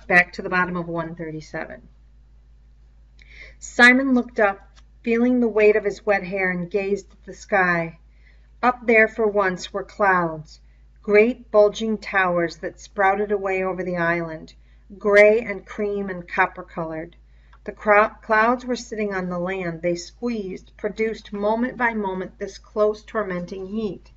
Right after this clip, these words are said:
Even the butterflies deserted the open space where the obscene thing grinned and dripped.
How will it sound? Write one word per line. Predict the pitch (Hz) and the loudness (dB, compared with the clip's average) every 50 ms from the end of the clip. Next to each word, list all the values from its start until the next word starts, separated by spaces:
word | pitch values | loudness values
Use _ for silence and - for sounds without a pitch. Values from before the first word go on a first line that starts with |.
| - - - - - - - - - _ - - _ | -20 -20 -20 -20 -20 -20 -20 -20 -20 _ -20 -8 _
Even | - 240 254 262 269 285 | 2 2 4 4 2 0
the | 277 269 | 0 0
butterflies | 208 214 214 220 220 208 - - 196 180 170 175 175 | 2 4 4 4 4 2 -2 -2 -2 0 0 0 0
deserted | 170 - 196 185 180 196 196 202 190 185 170 | -2 -4 -6 -6 -4 -4 -2 -2 -2 -2 -2
the | 170 180 180 | -2 -4 -4
open | 185 196 202 196 208 180 170 | -2 -4 -4 -6 -8 -10 -10
space | - - - 175 170 170 175 - | -10 -6 -2 0 0 0 -2 -6
where | - 175 | -8 -4
the | 170 175 | -2 0
obscene | 170 165 165 - - - 214 208 202 202 208 202 202 - | 0 -2 -2 -6 -12 -10 -8 -6 -6 -6 -8 -10 -10 -10
thing | 202 190 190 190 185 180 | -8 -6 -6 -6 -8 -8
grinned | 170 - 185 180 175 180 185 185 185 180 | -8 -8 -6 -6 -4 -4 -6 -8 -8 -8
and | 180 175 170 165 | -6 -6 -6 -6
dripped. | 165 - 175 160 156 - - - - | -6 -4 -4 -4 -4 -6 -10 -16 -20